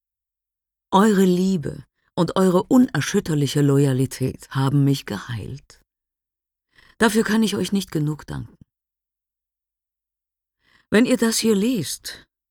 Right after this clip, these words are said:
ist viel Zeit vergangen, seit wir uns zuletzt gesehen haben.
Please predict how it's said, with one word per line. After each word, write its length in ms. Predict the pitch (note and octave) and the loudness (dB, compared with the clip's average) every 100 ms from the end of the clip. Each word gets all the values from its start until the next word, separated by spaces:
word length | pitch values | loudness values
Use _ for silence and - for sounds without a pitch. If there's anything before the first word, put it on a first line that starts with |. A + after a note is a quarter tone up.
| _ - | _ -8
ist 180 | F3+ - | -6 -2
viel 220 | A#3+ B3+ | -2 0
Zeit 300 | - A3+ - | -2 -4 -6
vergangen, 500 | - D#3 C#3 D3 B2 _ _ - | -8 -6 -4 -6 -10 _ _ -6
seit 220 | - D3 - | -2 -2 -2
wir 100 | F2+ | -6
uns 200 | E3 - | -6 -4
zuletzt 400 | C#3+ C3+ - - | -4 -4 -6 -4
gesehen 420 | C3+ C#3 C3 B2 | -2 0 -2 -4
haben. 280 | C3 C3+ | -8 -14